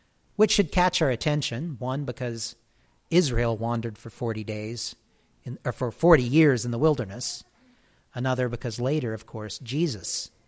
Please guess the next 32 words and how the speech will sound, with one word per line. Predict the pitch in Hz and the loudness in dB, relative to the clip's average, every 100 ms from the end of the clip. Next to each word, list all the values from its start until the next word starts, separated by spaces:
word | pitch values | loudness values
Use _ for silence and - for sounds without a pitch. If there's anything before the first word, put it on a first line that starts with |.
| _ _ | _ _
does | 120 - | -10 -8
the | |
same | - - 117 104 | -8 -8 -8 -10
thing | - 143 92 - _ _ _ _ _ _ _ | -8 -8 -8 -16 _ _ _ _ _ _ _
and | - 120 | -6 -2
is | 127 | 2
also | 175 240 - 104 | 4 4 2 -4
ministered | 101 95 - - 92 | -8 -8 -8 -8 -10
to | - 110 | -10 -10
by | 95 98 | -8 -8
angels. | 104 104 92 98 - - _ _ _ _ _ _ _ _ _ _ _ _ _ _ _ _ _ _ _ _ _ | -10 -10 -12 -14 -14 -16 _ _ _ _ _ _ _ _ _ _ _ _ _ _ _ _ _ _ _ _ _
But | 190 214 | 8 10
Elijah | 233 285 247 214 220 202 - - | 10 10 8 8 6 4 -2 0
is | 165 135 | 0 6
going | 170 202 202 151 | 8 10 8 6
back | 151 151 156 - - - - | 6 6 4 2 -10 -14 -10
to | 131 | -6
the | 123 | -4
beginning, | 123 123 139 107 78 - - _ _ _ _ _ _ | -2 2 4 2 -4 -16 -20 _ _ _ _ _ _
where | - 117 | -4 0
God | 147 151 151 | 4 4 4
first | - 165 160 - | 4 4 4 4
gave | 151 139 | 4 4
the | 127 | 2
law | 127 127 131 | 0 2 2
to | 135 139 | 0 -2
Israel | 123 120 113 107 110 120 | -4 -4 -6 -6 -8 -8
and | 110 120 | -4 -2
made | 123 120 | -2 -2
Israel | 117 117 113 110 | -4 -6 -6 -8
into | 107 - | -10 -12
the, | - | -16